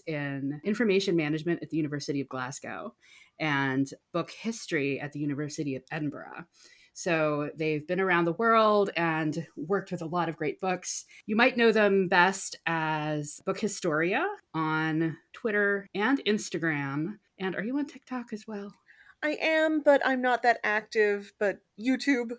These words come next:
Speaker 1: YouTube, yes, of course, YouTube. Lots of videos on YouTube, lots of social media, great stuff with fun books, not only manuscripts, but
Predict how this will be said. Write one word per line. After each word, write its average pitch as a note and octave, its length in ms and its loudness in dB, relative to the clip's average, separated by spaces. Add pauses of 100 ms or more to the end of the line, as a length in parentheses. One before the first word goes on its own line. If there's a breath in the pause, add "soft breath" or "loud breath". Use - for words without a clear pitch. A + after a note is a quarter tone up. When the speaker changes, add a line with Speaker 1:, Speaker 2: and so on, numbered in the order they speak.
(400)
Speaker 1:
YouTube, B3 500 10
yes, A3 380 12
of G#3 80 0
course, F#3+ 300 4
YouTube. D#3 440 0 (300 loud breath)
Lots C4+ 200 10
of D4+ 60 4
videos B3 340 4
on G3+ 100 4
YouTube, F3+ 580 4
lots G#3+ 240 8
of A3+ 80 0
social G3+ 260 2
media, D#3+ 560 4 (340 loud breath)
great A3+ 280 4
stuff F#3+ 680 4
with F3+ 220 -2 (220)
fun A#3 360 4
books, G3+ 380 2
not F#3+ 240 2
only A#3+ 260 2
manuscripts, G#3 840 0
but F3 240 -2